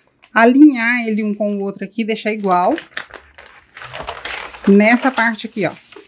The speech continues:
Tá? Aqui também, ó. Tá, tá vendo que tá tudo certinho? Agora aqui, no caso, vamos ver essa...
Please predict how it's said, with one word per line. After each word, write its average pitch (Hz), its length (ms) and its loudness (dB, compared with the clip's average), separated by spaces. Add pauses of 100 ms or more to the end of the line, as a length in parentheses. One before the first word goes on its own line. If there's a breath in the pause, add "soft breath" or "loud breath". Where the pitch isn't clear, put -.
(2250)
Tá? 269 320 4
Aqui 220 280 -6
também, 180 440 2
ó. 170 120 -4
Tá, 226 200 0
tá 226 180 -2
vendo 240 180 2
que - 40 -18
tá 214 120 0
tudo 294 180 2
certinho? 208 500 0 (320 loud breath)
Agora 294 300 2
aqui, 320 380 4
no 285 180 0
caso, 269 560 -2 (180)
vamos 269 300 -4
ver 262 320 -2
essa... 247 720 0